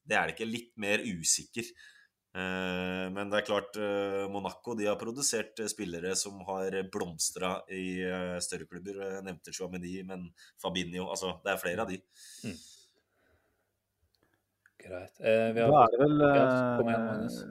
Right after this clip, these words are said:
Speaker 3: kremspørsmålet vårt, er det ikke det vi mangler her? Eh,
Speaker 2: Ja,
Speaker 3: det
Speaker 2: du
Speaker 3: har til og
Speaker 2: tenker
Speaker 3: med notert nå.
Speaker 2: på fra, eh, Haugland. Var det det du skulle innom?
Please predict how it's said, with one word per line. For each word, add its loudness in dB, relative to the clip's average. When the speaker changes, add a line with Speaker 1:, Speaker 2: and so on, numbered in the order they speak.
Speaker 3:
kremspørsmålet 0
vårt, -2
er 4
det 0
ikke 0
det 2
vi 0
mangler 2
her? -4
Eh, 2
Speaker 2:
Ja, 10
Speaker 3:
det 12
Speaker 2:
du -
Speaker 3:
har -
til 8
og 6
Speaker 2:
tenker 6
Speaker 3:
med 0
notert 8
nå. 6
Speaker 2:
på -6
fra, 4
eh, -4
Haugland. 4
Var 4
det 6
det 4
du 0
skulle 2
innom? -2